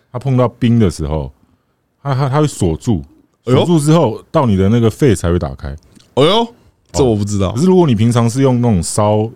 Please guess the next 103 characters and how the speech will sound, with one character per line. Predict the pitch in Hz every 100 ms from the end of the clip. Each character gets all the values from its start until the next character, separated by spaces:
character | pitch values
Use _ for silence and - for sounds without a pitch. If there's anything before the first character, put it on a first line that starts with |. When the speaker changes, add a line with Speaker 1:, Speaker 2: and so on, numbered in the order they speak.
| -
Speaker 1:
烟 | 107 104 101
斗 | 85 76
啊， | 78 78
还 | 80
是 | 98 95
pipe | - 107 87 82
啊， | 82
还 | 82
是 | 98
用 | 95 92 90 87 -
卷 | - 76
烟 | 90 90
抽 | 90 87
的 | 73
话， | 80 73 - _ _ _ _ -
它 | 160
其 | 123
实 | 113
在 | 139
T | - 143
H | 131 110
C | 101
在 | 120 113
你 |
喉 | 85 92
咙 | 101 98
的 |
时 | 90
候 | 95
就 |
打 | 92 67
开 | 69 67
了。 | 65 - _ -
Speaker 2:
哦。 | 98 101 98
Speaker 1:
所 | 120
以 | 151
有 | 117
时 |
候 | 151
为 | 147
什 | 120
么 | 92
你 |
觉 | 87 101
得 | 110
用 | 123
抽 | 110 113
的 | 101
时 | 98
候 | 101
喉 | - -
咙 | 87 92
会 | 92
比 | 78
较 | 78
辣， | 78 73 69 _ _ _ _ _ -
就 | 92
是 | 101
因 |
为 | 98
它 | 98
T | 104
H | 98 87
C | 76 87 85 87 _ _ _ _
在 | - 95
喉 | 76 78
咙 | 78
就 | 82
打 | 67 64
开 | 69
了。 | 64 64 -
所 | 120
以 |
放 | 113 156
冰 | 127 135
块 | 135
的 | 98
话， | 113 101
它 | 107
会 |
到 | 107 110
你 | 78
肺 | - 107
部 | 85 98 80
以 |
后， | 92
像 | 101 107
一 |
个， | 104
它 | 104
锁 | 101 87 78
住， | 113
到 | 113
你 | 92
肺 | - 110
部 | 110
碰 | 120
到 | 113
温 | 110 110
度 | 110
的 | 82
时 |
候， | 92